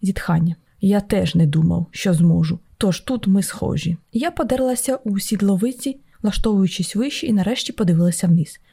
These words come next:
Вітер висікав сльози в куточках очей. Не дивно, що більшість вершників вважали за краще носити захисні окуляри. У повітрі навколо нас ширяло не менше дюжини драконів, кожен з яких піддавав свого вершника випробуванням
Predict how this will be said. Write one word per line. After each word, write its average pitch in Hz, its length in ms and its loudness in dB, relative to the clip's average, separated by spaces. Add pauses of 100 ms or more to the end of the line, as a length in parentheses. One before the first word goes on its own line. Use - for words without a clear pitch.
Вітер 359 320 -2
висікав 262 500 -2
сльози 226 520 -2
в - 40 -20
куточках 214 560 -4
очей. 160 360 -2 (260)
Не 294 80 -2
дивно, 415 300 -2
що 339 160 -4
більшість 302 400 -6
вершників 294 460 -4
вважали 254 340 0
за 226 120 -2
краще 262 400 -4
носити 240 400 -4
захисні 220 460 -2
окуляри. 185 420 0 (180)
У 226 60 -2
повітрі 262 420 0
навколо 339 400 -4
нас 320 400 -6
ширяло 262 480 -2
не 254 140 0
менше 269 380 -2 (240)
дюжини 247 340 0
драконів, 208 560 0
кожен 294 300 -4
з 294 80 -8
яких 277 340 -8 (200)
піддавав 262 420 -2
свого 320 220 -4
вершника 226 440 -2
випробуванням 175 720 2